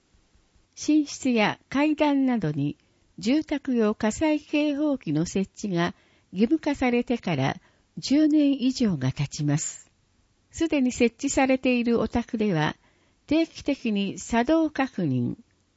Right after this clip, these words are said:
点検ボタン、点検紐で警報音の確認をしてください。また、製造から十年以上経過した機器は、電池寿命や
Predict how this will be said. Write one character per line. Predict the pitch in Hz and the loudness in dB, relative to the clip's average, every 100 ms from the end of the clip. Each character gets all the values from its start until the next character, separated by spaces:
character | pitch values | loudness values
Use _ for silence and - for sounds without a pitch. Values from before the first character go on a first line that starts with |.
| _ - | _ -4
点 | 285 277 | -4 -4
検 | - 233 202 | -2 0 0
ボ | 185 | -2
タ | - 135 | -2 -2
ン、 | 127 - _ - | -2 -6 _ -4
点 | 254 285 | -2 -2
検 | - 262 240 | -2 -4 -2
紐 | 185 139 127 123 | -4 -4 -2 -2
で | 107 80 _ - | -4 -6 _ -8
警 | 254 285 | -2 -2
報 | 277 285 196 139 | -2 -2 0 -2
音 | 131 | -2
の | 127 131 | -4 -4
確 | 175 160 247 | -6 -4 -2
認 | 247 220 170 | 0 0 -2
を | 180 | -4
し | - | -6
て | 156 | -6
く | - | -4
だ | 131 170 | -4 -4
さ | - 139 | -4 -4
い。 | 107 _ _ _ _ _ _ _ _ _ _ - | -6 _ _ _ _ _ _ _ _ _ _ -6
ま | 208 | -2
た、 | - 214 220 | 0 0 0
製 | - 285 | 2 2
造 | 285 262 269 | 2 0 0
か | - 202 | -2 0
ら | 196 208 _ _ - | 0 -2 _ _ -6
十 | 208 311 | 0 2
年 | 339 330 311 | 2 4 4
以 | 302 | 4
上 | 214 165 160 | 2 0 0
経 | 247 254 | 0 0
過 | - 240 | 0 -4
し | - | -2
た | 202 | -4
機 | - - - | -4 -10 -4
器 | 151 | 0
は、 | 131 135 - _ _ _ _ | 0 -2 -8 _ _ _ _
電 | 190 285 302 | 2 2 0
池 | - 262 | -4 -4
寿 | 262 254 | 0 0
命 | 196 156 135 | 2 2 2
や | 139 107 | 0 -2